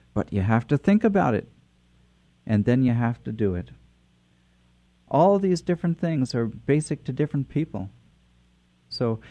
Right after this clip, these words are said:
in the Southern California Northridge earthquake a few years back, it occurred in the early morning, and, uh, many windows were broken.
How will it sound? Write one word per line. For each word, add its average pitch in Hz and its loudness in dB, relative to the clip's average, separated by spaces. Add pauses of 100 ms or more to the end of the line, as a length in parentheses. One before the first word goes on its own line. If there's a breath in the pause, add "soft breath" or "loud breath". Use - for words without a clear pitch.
(140)
in 143 8
the 135 6
Southern 156 2
California 156 2 (520 soft breath)
Northridge 160 6
earthquake 160 0
a 107 -4
few 110 0
years 104 0
back, 101 -4 (960)
it 135 4
occurred 175 4
in 160 4
the - -2
early 147 2
morning, 113 0 (260)
and, 120 2 (460)
uh, - -12 (140)
many 156 0
windows 151 2
were 113 0
broken. 98 -2